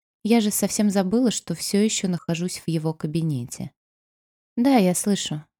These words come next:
Я поздороваюсь с ними. Ты идёшь?» «Нет, мне нужно кое-что доделать. Встретимся за ужином». Я выскользнула в коридор, быстрым шагом достигла лестницы и остановилась наверху.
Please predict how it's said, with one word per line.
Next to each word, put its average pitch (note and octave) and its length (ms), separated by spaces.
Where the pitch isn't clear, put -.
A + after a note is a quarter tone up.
Я G3 140
поздороваюсь G3 680
с - 120
ними. D3+ 300
Ты G#3+ 180
идёшь?» A#3+ 360
«Нет, D3 460
мне E3 260
нужно E3+ 300
кое-что D3+ 440
доделать. C3+ 600
Встретимся C#3+ 580
за C#3 160
ужином». C3 440
Я A3 160
выскользнула F#3 640
в E3 80
коридор, F#3+ 540
быстрым E3+ 440
шагом F3 520
достигла E3 480
лестницы F3 580
и - 140
остановилась F3+ 720
наверху. F#3 600